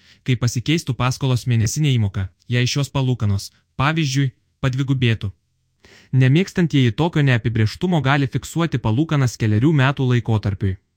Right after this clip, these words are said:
Tačiau dažniausiai palūkanos negali būti užfiksuotos dabartiniu tarpbankinių palūkanų normų lygiu.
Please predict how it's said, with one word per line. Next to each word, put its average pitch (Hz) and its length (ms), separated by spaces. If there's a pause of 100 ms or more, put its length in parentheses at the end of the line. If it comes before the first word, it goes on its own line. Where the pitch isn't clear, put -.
(720)
Tačiau 156 320
dažniausiai 135 600
palūkanos 143 500
negali 131 400
būti 151 240
užfiksuotos 139 720
dabartiniu 113 560
tarpbankinių 135 640
palūkanų 123 480
normų 117 380
lygiu. 107 260